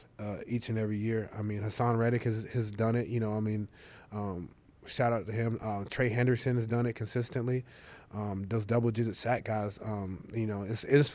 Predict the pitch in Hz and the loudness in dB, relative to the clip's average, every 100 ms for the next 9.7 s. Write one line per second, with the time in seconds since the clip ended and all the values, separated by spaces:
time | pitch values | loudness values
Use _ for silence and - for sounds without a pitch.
0 | - 160 156 185 196 180 170 156 156 156 | 6 8 10 10 10 10 8 8 10 10
1 | 151 135 131 - 151 139 147 143 - - | 10 8 6 4 6 6 6 4 2 -2
2 | 175 180 196 190 175 165 147 139 165 135 | 4 10 12 12 12 12 10 10 8 8
3 | 131 120 131 127 - 123 113 - - - | 6 4 4 4 4 2 0 -6 -18 -14
4 | - - - - - - 135 160 190 190 | -14 -14 -20 -20 -20 -6 4 6 6 4
5 | - - 143 139 170 190 175 170 147 123 | -2 0 4 8 10 8 8 10 10 8
6 | 135 151 139 139 135 123 - 135 123 107 | 10 10 10 10 8 6 4 4 4 2
7 | 117 127 156 135 120 - 131 147 131 107 | 2 4 4 2 0 -6 2 4 4 4
8 | 120 107 120 139 170 156 123 131 139 143 | 2 2 6 8 10 8 8 8 6 4
9 | 120 113 139 139 135 117 | 0 0 4 6 6 4